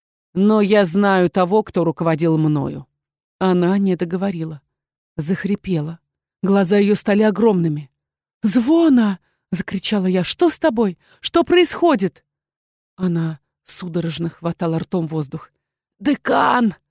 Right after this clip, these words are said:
выдавила через силу на выдохе, и глаза ее начали закатываться. Я все еще держала Звону за руку, но голова девушки запрокинулась. "Звона!"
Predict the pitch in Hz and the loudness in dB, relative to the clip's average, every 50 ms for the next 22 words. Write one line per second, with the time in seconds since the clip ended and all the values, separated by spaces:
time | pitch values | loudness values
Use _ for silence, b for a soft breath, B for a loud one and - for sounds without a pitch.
0 | _ _ 185 175 208 190 165 180 180 180 180 175 - - 196 190 175 - - - | _ _ -4 -2 -2 -2 0 0 0 0 -2 -2 -2 -2 -2 0 0 -2 -2 -2
1 | 202 196 185 190 185 180 185 233 202 208 190 - - 202 185 165 185 185 190 170 | 0 0 0 0 0 0 0 -2 -2 -2 -4 -4 -4 -4 -2 0 0 0 0 0
2 | 190 190 190 185 202 190 190 185 - - 196 190 175 208 202 - 220 202 - - | 0 0 0 0 0 -2 -2 -4 -4 -4 -4 -2 -2 -2 -2 0 -2 -4 -4 -6
3 | 160 165 - - - 160 - _ _ _ _ _ _ _ _ _ _ _ _ _ | -10 -8 -8 -8 -10 -10 -16 _ _ _ _ _ _ _ _ _ _ _ _ _
4 | _ _ _ 160 165 175 170 - - 185 175 175 - - 180 185 185 175 170 202 | _ _ _ -6 -6 -6 -4 -4 -4 -2 -2 -2 -2 -2 0 0 0 0 0 0
5 | 214 202 202 190 160 196 202 226 220 220 214 190 247 269 262 233 202 - 202 190 | 0 0 0 0 0 0 0 2 2 2 0 0 0 0 0 -2 -4 -4 -2 -2
6 | 190 185 175 196 202 202 190 214 214 190 226 214 214 - - - 220 202 214 - | -2 -2 0 0 -2 0 0 -2 0 0 -2 -2 -2 -4 -4 -4 -4 -2 -2 -2
7 | 240 247 - - 311 269 233 190 175 - - - _ _ _ _ _ _ _ _ | -4 -4 -2 0 0 0 2 0 -2 -4 -8 -14 _ _ _ _ _ _ _ _
8 | _ _ - 233 285 302 311 392 381 392 403 403 381 349 330 311 285 | _ _ -2 0 0 4 4 6 6 6 6 4 4 2 2 0 -2